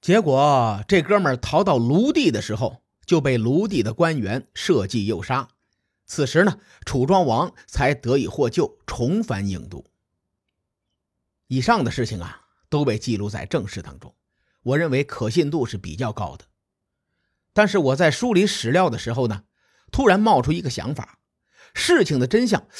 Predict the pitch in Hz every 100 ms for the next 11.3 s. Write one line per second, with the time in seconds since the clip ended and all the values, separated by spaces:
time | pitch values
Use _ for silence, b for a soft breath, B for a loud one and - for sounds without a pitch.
0 | B B - 285 180 220 135 127 - 359
1 | 392 123 - - - _ _ _ _ _
2 | _ - 117 139 131 143 123 127 151 120
3 | 113 131 113 104 120 95 - _ B B
4 | B 123 135 151 190 190 127 120 B B
5 | 139 170 269 359 180 196 196 143 - 143
6 | 127 131 233 277 190 135 127 95 113 98
7 | 107 107 101 - - 139 214 156 202 269
8 | 127 131 123 - 202 123 101 170 202 -
9 | - b b - 165 233 240 214 139 190
10 | 190 202 370 156 107 - b 123 143 156
11 | 127 -